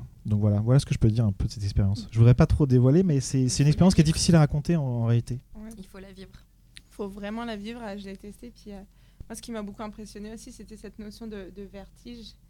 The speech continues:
Speaker 1: Mhm.
Speaker 2: Et quand on en parlait après d'espace aussi, parce qu'il y a des moments où on est quand même dans des grands, grands espaces très, très, très, très larges.
Speaker 1: Mhm.
Speaker 2: Puis ensuite, on passe dans des tout petits, euh, espaces, comme entre deux, euh, deux murs qui sont immenses.
Speaker 1: Bah,
Speaker 2: Ça,
Speaker 1: Sens,
Speaker 2: je trouve
Speaker 1: Sens,
Speaker 2: ça
Speaker 1: c'est mon,
Speaker 2: fou.
Speaker 1: c'est, c'est mon,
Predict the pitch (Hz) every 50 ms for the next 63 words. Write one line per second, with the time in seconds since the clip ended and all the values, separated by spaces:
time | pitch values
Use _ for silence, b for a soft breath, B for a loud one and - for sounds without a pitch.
0 | b b b b b - - - - 208 202 - 208 208 202 202 208 202 196 196
1 | 202 190 190 202 226 247 233 202 175 - 233 226 208 202 202 175 - - - 208
2 | 208 233 233 220 - - 208 - - - 214 214 208 208 - b b b b b
3 | b b b - - - 202 196 185 185 190 190 190 190 190 196 196 190 208 214
4 | 208 202 185 - 190 190 190 190 190 190 185 185 - - - - - 214 214 202
5 | 208 214 202 202 196 - - 208 208 - - 214 208 - - 208 208 - - -
6 | - - - 214 214 - - - 202 190 185 185 202 233 285 330 311 - 214 -
7 | - 226 220 208 202 196 196 - - 320 - 226 202 190 240 269 233 226 202 196
8 | 196 - - - - - 285 285 277 - - 214 214 214 - - - - 233 240
9 | 247 247 b b b b b b - - 190 190 185 185 185 185 185 - 196 -
10 | 202 190 - - 214 220 226 226 - - 202 196 196 190 - - - 208 190 -
11 | 220 220 220 214 202 190 185 185 - 214 214 214 214 214 220 220 226 220 - -
12 | - - - 208 202 196 196 208 226 226 226 226 226 220 - - - b b b
13 | b b b b b b b b b - 135 127 - 185 180 - 180 151 - 196
14 | 196 190 - 170 156 147 139 139 139 135 127 - - 131 127 127 - - 127 131
15 | 127